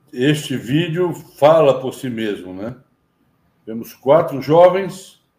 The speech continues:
três foram transferidos, uma foi chamada direto. Hoje nós temos vinte e cinco missionários servindo. E temos oito que são chamados direto para a missão de serviço,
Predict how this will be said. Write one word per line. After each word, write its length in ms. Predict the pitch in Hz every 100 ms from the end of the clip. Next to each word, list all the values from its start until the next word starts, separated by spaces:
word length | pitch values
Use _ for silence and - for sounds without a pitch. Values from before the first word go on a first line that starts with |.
| _ _ _
três 400 | 143 170 175 -
foram 240 | 156 147
transferidos, 520 | 160 151 - 147 170
uma 200 | 160 165
foi 160 | 160 151
chamada 420 | - 139 131 131
direto. 580 | 110 110 110 139 151 - _ _ _ _ _ _ _ _ -
Hoje 220 | 143 139
nós 180 | 143 143
temos 220 | 147 120
vinte 160 | 156
e 40 | 151
cinco 260 | - 143 143
missionários 640 | 143 143 127 131 120 -
servindo. 520 | 123 107 117 104 90 _ _ _ _ _
E 80 | 117
temos 440 | - 143 131 -
oito 360 | 165 220 - 156
que 120 | 147
são 200 | - 156
chamados 540 | - 147 143 147 127
direto 440 | 123 135 151 202 -
para 100 | 175
a 20 |
missão 320 | 160 - 147
de 80 | 135
serviço, 460 | 139 104 123 131